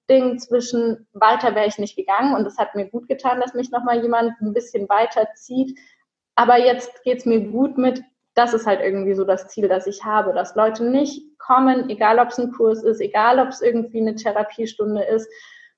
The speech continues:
und über irgendeinen Kamm rüber geschert werden, ähm, und ich dann mein Schema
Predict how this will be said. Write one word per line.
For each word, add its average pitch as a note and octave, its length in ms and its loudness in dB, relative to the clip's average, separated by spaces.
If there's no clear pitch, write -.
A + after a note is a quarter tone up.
und A#3 180 0
über A#3+ 300 4
irgendeinen B3+ 600 4
Kamm C4+ 360 4
rüber A#3+ 220 4
geschert A#3 520 2
werden, A#3 640 2
ähm, G#3+ 560 -2
und A3+ 160 -2
ich A3+ 140 -4
dann A3 180 2
mein G#3+ 200 2
Schema A3 260 2